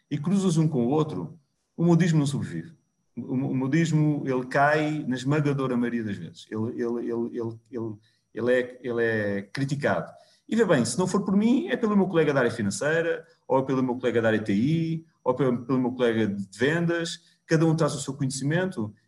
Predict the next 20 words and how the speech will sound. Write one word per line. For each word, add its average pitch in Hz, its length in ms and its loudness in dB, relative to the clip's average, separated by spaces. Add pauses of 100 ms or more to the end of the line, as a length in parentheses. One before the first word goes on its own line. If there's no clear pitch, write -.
(140)
e 147 100 -8
quando 170 180 2
tu 170 60 -4
estás 160 200 0
a 156 60 -2
falar 147 380 -2
de, 127 100 -4
"Ah, 165 160 4
vamos 151 260 0
investir 156 300 -2
em 147 80 2
Salesforce", 170 880 -2 (320)
ou 131 120 -2
"Vamos 151 240 0
investir 151 320 2
numa 165 140 4
outra 160 140 2
plataforma", 113 720 -2 (300)
"Vamos 143 320 0
investir 143 880 2